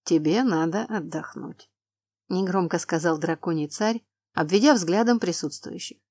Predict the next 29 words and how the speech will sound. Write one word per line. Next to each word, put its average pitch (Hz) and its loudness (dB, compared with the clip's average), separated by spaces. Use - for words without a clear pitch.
«Тебе, 165 0
ведущий 220 0
крыла, 220 -4
тоже 151 -4
это 165 -6
не 170 -2
помешало - -6
бы. - -12
Сколько 349 -2
суток - -6
ты 196 -4
уже 202 -4
не 165 -4
спал? - -10
Трое? 233 -6
Четверо? 277 -4
Я 294 0
не 240 2
видел, 277 2
чтобы 190 2
ты 247 4
отправился 190 2
отдыхать 165 0
с - -4
тех - -4
пор, 190 0
как - -6
все 208 -4
закончилось». - -8